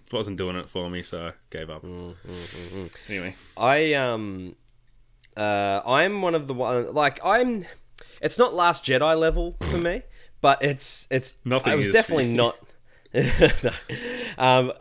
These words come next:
Speaker 2: I was definitely not, I didn't love the last season. I liked it fine enough, but it did feel like, because of what we had in the, I guess, the six seasons leading up to the last two, and then what we got with the last two seasons, um, was kinda,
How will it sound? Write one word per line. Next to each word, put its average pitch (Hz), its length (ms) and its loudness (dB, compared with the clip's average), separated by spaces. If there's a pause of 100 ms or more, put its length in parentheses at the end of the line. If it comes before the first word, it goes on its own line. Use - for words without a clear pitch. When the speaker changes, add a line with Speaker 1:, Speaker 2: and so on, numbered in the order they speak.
(120)
Speaker 2:
I 135 80 2
was 135 140 2
definitely 147 420 4
not, 113 320 -2
I 120 80 2
didn't 139 420 -2
love 98 840 -2
the 104 80 -2
last 92 260 0
season. 98 180 -2
I 240 40 2
liked 110 420 2
it - 100 -8
fine 107 280 0
enough, 95 260 -4
but 107 120 -2
it 107 160 -6
did 151 200 0
feel 120 340 0
like, 117 220 -2 (560)
because 190 340 0
of 127 220 0
what 120 180 0
we 117 140 -2
had 107 260 0
in 104 80 -4
the, 98 100 -4
I 98 60 -6
guess, 98 220 -6
the - 140 -14
six - 600 -10
seasons 104 400 -4
leading 95 220 -2
up 92 100 -8
to 98 80 -12
the 92 60 -6
last 92 360 -4
two, 117 320 -4 (220)
and 95 80 -8
then 95 80 -4
what 92 100 -4
we 92 80 -6
got 90 200 -6
with 98 100 -12
the 98 60 -8
last 92 260 -4
two 92 100 -6
seasons, 117 520 -8 (320)
um, 92 560 -4 (140)
was 110 420 -4
kinda, 120 440 -4